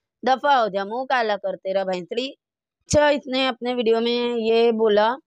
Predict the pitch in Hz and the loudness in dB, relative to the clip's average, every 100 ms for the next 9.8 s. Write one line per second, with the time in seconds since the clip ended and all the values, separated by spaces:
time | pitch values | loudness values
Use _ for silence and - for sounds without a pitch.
0 | _ _ _ 240 240 240 233 233 220 226 | _ _ _ 0 2 2 0 0 -2 0
1 | 214 196 214 202 226 214 208 214 214 214 | -2 -2 -2 0 2 2 2 2 2 2
2 | 208 202 196 - 214 208 _ 220 208 208 | 0 -4 -6 -8 -8 -8 _ 0 0 0
3 | 196 214 208 214 214 208 208 196 - 226 | -6 -2 0 2 0 -2 0 -2 -2 -4
4 | 240 240 233 220 220 226 214 208 190 208 | 0 0 2 2 0 -2 -2 -2 -4 -4
5 | 185 185 185 190 202 233 220 214 226 214 | -4 -4 -2 0 0 -4 -2 -2 -2 -2
6 | 208 202 - _ _ _ _ - 233 247 | 0 -2 -8 _ _ _ _ -4 2 2
7 | 254 240 226 240 247 240 - 233 226 233 | 2 0 -2 -4 -2 -2 -2 0 2 2
8 | 226 220 208 202 220 214 196 202 214 196 | 2 2 2 4 4 4 2 0 0 -2
9 | 190 226 247 240 226 214 214 | 0 0 0 -4 -2 0 2